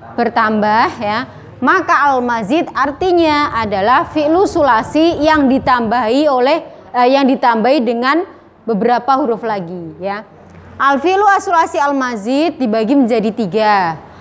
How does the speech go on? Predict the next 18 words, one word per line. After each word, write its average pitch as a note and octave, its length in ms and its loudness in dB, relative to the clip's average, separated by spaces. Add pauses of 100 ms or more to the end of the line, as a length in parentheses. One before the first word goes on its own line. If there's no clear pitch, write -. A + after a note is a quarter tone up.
(120)
Ada B3+ 800 0
al-mazidu B3 1040 -2
biharfin, B3 960 -2 (320)
artinya A3+ 800 -2 (240)
yang B3+ 320 0
ditambahi C4+ 680 2 (140)
ti-, A#3 240 -4
satu D4+ 400 0
huruf B3 480 2 (400)
lagi, A3 320 -4
satu A3 320 -4
huruf C4 240 0
tambahan. G#3 720 0 (520)
Lalu C4+ 380 4
yang D#4 180 4
kedua, B3 640 2 (260)
al-mazidu C#4 1120 2
biharfaini, D4+ 1400 2